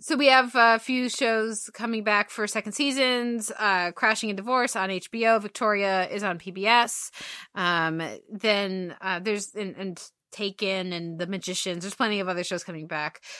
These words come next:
Uh, I'm more excited about Black Lightning, which is premiering on Tuesday, January sixteenth on the C W. You've seen this first episode.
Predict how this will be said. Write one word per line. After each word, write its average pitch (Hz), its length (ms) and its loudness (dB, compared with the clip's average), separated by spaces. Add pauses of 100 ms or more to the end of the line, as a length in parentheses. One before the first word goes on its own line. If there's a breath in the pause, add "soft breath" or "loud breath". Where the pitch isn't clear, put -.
(140 loud breath)
Uh, 190 240 4
I'm 240 180 4
more 269 180 8
excited 214 480 2
about 185 500 4
Black 202 260 4
Lightning, 247 460 2
which 196 200 -4
is 185 180 -4
premiering 196 540 -2
on 180 120 0
Tuesday, 196 320 -2
January 175 320 -2
sixteenth - 640 -8
on 196 40 -6
the 185 60 -6
C 202 140 -8
W. 185 420 0 (260 loud breath)
You've 311 200 2
seen 359 160 2
this 302 120 -2
first 233 180 -2
episode. 185 640 -4